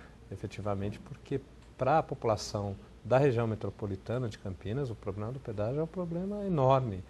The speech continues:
Encarece todo tipo de locomoção entre as cidades e causa uma dificuldade econômica. A Cam-, tanto Campinas como toda a região metropolitana poderiam ter até um crescimento maior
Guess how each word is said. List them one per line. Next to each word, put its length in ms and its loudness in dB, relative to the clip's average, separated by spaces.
Encarece 680 8
todo 420 2
tipo 320 0
de 160 0
locomoção 840 2
entre 260 2
as 120 4
cidades 760 4
e 140 0
causa 600 8
uma 300 2
dificuldade 600 4
econômica. 800 4
A 240 2
Cam-, 180 -4
tanto 220 -2
Campinas 460 2
como 180 -8
toda 220 2
a 60 4
região 180 2
metropolitana 580 -6
poderiam 440 -2
ter 120 -4
até 160 -2
um 60 -2
crescimento 480 -4
maior 480 8